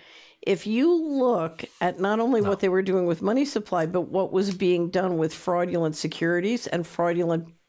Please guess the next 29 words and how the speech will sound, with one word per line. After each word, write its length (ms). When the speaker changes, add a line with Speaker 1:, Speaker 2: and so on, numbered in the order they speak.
Speaker 1:
banking 360
transactions 920
and 140
organized 600
crime, 500
we're 140
talking 520
about 460
an 100
organized 640
crime 320
syndicate 760
operating 640
throughout 380
the 100
economy 640
that 220
is 260
deeply 640
integrated 500
with 160
the 60
central 360
bank 220
function 380
and 140
the 40
money 260
supply. 460